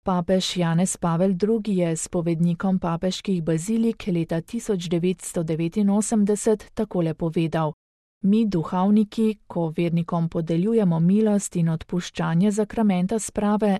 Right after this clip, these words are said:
za obhajanjem evharistije opravljamo najvišje dejanje našega duhovništva in po njem uresničujemo sam cilj učlovečenja." Monsignor Nikiel je nadaljeval, da pri izpolnjevanju službe usmiljenja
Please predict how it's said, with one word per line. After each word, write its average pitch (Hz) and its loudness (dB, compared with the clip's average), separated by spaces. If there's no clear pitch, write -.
za 170 -2
obhajanjem 170 -2
evharistije 170 -2
opravljamo 202 0
najvišje 196 2
dejanje 185 2
našega 180 0
duhovništva 170 0
in 170 0
po 175 -4
njem 190 2
uresničujemo 226 0
sam 226 0
cilj 226 -4
učlovečenja." 165 0
Monsignor 180 0
Nikiel 190 0
je 180 0
nadaljeval, 175 0
da 175 0
pri 180 -2
izpolnjevanju 170 0
službe 220 -2
usmiljenja 202 2